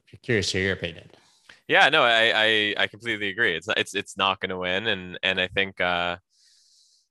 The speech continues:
Speaker 2: we're already starting to see it. Um, we're starting to see it, and I think what's cool about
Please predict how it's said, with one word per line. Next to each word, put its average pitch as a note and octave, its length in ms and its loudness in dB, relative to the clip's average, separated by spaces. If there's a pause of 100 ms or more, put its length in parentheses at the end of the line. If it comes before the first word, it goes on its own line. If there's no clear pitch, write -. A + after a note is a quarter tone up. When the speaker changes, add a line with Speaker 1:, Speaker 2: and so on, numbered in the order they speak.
(120)
Speaker 2:
we're C3 120 6
already C#3 200 4
starting B2+ 300 2
to A#2 60 -2
see C3+ 200 0
it. G#2+ 120 2 (380)
Um, F#2+ 260 0
we're F#2+ 120 -10
starting G#2 260 -4
to G2+ 80 -6
see G2 220 -2
it, A2 160 4
and F#2 440 -2 (140)
I G#2 80 0
think D#3 300 -2
what's D3 160 -4
cool B2 460 -4
about F#2+ 440 0